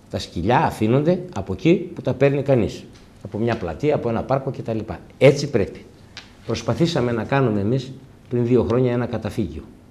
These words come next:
Τελικά η δομή αυτή δεν μπορούσε να αδειοδοτηθεί. Και εν τέλει, με δημόσια διαδικασία, το ξανατονίζω που κάναμε, για να μην μας πει ένας γιατρός «Γιατί πήρατε εκείνον και δεν πήρατε εμένα»,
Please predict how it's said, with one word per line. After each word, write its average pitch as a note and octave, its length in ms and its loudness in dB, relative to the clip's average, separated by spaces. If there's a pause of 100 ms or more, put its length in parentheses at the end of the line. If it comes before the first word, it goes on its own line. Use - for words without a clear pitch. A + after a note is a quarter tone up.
(460)
Τελικά A2+ 360 2
η C#3 80 8
δομή A#2 320 6
αυτή A#2 200 0
δεν C#3 180 4
μπορούσε B2 380 2
να G2+ 100 -2
αδειοδοτηθεί. F#2 680 -4 (840)
Και B2+ 120 2
εν G#2 180 2
τέλει, A2+ 360 2 (560)
με A#2+ 140 4
δημόσια B2+ 580 10
διαδικασία, G#2+ 680 2
το A2 100 -4
ξανατονίζω A2 760 4
που - 200 -10
κάναμε, F#2+ 420 -2 (220)
για F#2 120 -8
να G2 80 -6
μην A2+ 140 2
μας G#2+ 140 -2
πει A2 160 -4
ένας G2+ 200 -4
γιατρός G#2 340 -2
«Γιατί G#2 240 4
πήρατε G#2+ 320 2
εκείνον G2 340 -2
και F#2+ 100 -6
δεν G2 120 -2
πήρατε G2 300 -4
εμένα», F#2 300 -6